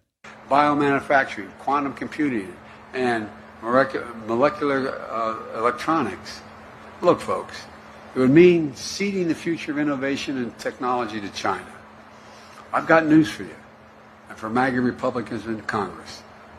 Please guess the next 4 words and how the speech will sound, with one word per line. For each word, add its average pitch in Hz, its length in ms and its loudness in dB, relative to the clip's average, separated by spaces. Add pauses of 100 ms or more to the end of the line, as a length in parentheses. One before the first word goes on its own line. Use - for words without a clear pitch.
(160)
not 117 460 6 (400)
on 104 520 2 (220)
my 90 360 -2 (240)
watch. - 560 -10